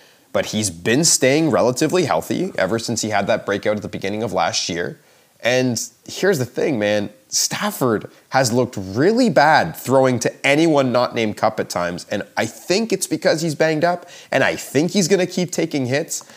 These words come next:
So I don't think Ryan has to just be worried about the health of Kupp. I think he has to be worried about what happens if that starting quarterback and all of their brunches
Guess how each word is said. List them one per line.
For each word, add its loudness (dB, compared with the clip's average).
So -2
I 4
don't 4
think 0
Ryan 2
has -4
to -6
just -4
be -2
worried -2
about -6
the -8
health -8
of -14
Kupp. -6
I -2
think -8
he 2
has 2
to -8
be -2
worried -2
about -4
what -2
happens -2
if -8
that 0
starting 0
quarterback -2
and -2
all 2
of -2
their 0
brunches -2